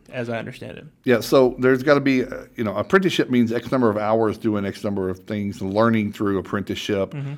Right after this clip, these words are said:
Speaker 2: So you've got a, a, a, a, an individual, male or female, men or woman that's served,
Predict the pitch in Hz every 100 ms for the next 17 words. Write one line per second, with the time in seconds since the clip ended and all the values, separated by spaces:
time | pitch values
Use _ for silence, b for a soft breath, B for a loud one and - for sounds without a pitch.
0 | - - 120 113 110 110 110 139 135 110
1 | 113 104 - 104 92 92 - 90 - 90
2 | 90 - 104 104 143 135 127 127 123 123
3 | 123 B B B B B B B B -
4 | 110 117 120 123 120 120 117 117 117 -
5 | 113 113 107 113 107 104 - - 101 -
6 | - - 98 - 127 120 147 170